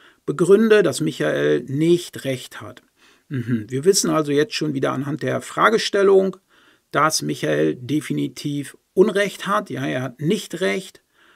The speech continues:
Und wir müssen es jetzt nur noch begründen. Das heißt, wir müssen jetzt einen Satz aufschreiben. Naja, und das ist eigentlich ziemlich einfach, weil, wenn du dir mal die Aufgabenstellung hier anschaust,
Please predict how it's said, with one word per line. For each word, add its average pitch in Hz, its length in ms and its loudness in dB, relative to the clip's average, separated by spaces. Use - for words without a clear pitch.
Und 147 180 -4
wir 156 140 2
müssen 151 240 -2
es - 80 -4
jetzt 135 200 -4
nur 143 200 -2
noch 139 280 -4
begründen. 156 840 0
Das 143 180 -6
heißt, 156 200 -6
wir 135 60 -2
müssen 131 200 -4
jetzt 127 200 -6
einen 127 200 -6
Satz 143 240 -6
aufschreiben. 160 880 -4
Naja, 135 240 -6
und 131 100 -8
das 123 80 -12
ist 135 180 -10
eigentlich 139 300 -12
ziemlich 147 460 -8
einfach, 185 600 -4
weil, 165 540 2
wenn 151 120 -4
du 143 80 -6
dir 147 120 -6
mal 147 320 -6
die 139 180 -6
Aufgabenstellung 143 880 -6
hier 131 220 -8
anschaust, 135 800 -8